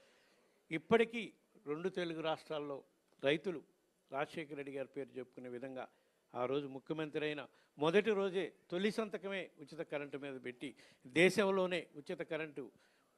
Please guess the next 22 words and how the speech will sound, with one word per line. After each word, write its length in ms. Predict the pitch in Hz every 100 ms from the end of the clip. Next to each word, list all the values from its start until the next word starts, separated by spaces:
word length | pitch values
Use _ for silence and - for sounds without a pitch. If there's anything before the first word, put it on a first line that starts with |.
| _ _ -
మొట్టమొదటి 680 | 139 - 214 220 208 196 170
ఇచ్చిన 160 | 190 160
రాష్ట్రంగా 380 | 165 - 165 160 151
ఆంధ్రప్రదేశ్ 460 | 151 143 147 135 -
రాష్ట్రం 280 | 135 - 147
నిలబడే 320 | 135 131 131 123
విధంగా 300 | 120 120 113 _ _ _ _
చేశారు 380 | - 127 127 117 110
ఆ 20 | 113
రోజు 160 | 117 113 _ -
రాజశేఖర 360 | 117 - 127 123
రెడ్డి 160 | 113 113
గారు. 120 | - _ 135
అందుకే 300 | 180 240 269 220 185
ఇప్పటికీ 420 | - 247 254 220 113 _ _ _ _ 131
రైతులు 420 | 170 208 240 202 165
ఎక్కడున్నా 440 | - 226 214 208 175
సరే 160 | 175 139 _ _ _ _
రెండు 200 | 156 185 196 190
తెలుగు 200 | 175 165 151
రాష్ట్రాల్లో 440 | - 170 143 123 _ _ _ _ _ _ -
రాజశేఖర 420 | 139 - 151 135